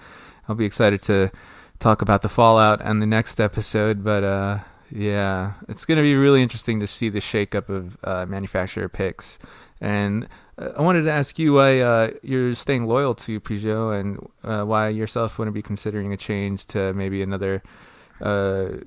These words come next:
'cause I, did you find it, uh, disappointing that no one else in different regions really went for it, or w-, what do you think Peugeot needs to kinda get up there?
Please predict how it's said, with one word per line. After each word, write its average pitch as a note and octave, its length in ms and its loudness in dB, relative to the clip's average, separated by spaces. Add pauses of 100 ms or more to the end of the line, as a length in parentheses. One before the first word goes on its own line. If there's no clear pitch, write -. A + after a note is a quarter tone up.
'cause C3 200 2
I, B2 220 -2 (340)
did C3+ 160 -2
you C3+ 40 0
find D3 280 2
it, C#3 160 4 (560)
uh, F#2 560 -2 (140)
disappointing C#3 580 0
that A2+ 80 0
no A#2+ 140 4
one A#2+ 120 2
else B2+ 340 0
in A#2 220 -2
different A2+ 280 -2
regions A#2+ 360 0
really A2 320 -2
went A2 240 -2
for C3 300 0
it, C3 160 0
or G2+ 240 -2
w-, A#2 460 -8
what C3+ 280 4
do D#3+ 60 0
you C#3+ 80 4
think C#3+ 300 -2
Peugeot A#2+ 420 2
needs G#2 520 -2
to G2+ 160 -6
kinda F#2+ 300 -6
get G2+ 240 -2
up G2+ 200 -4
there? E2 200 -10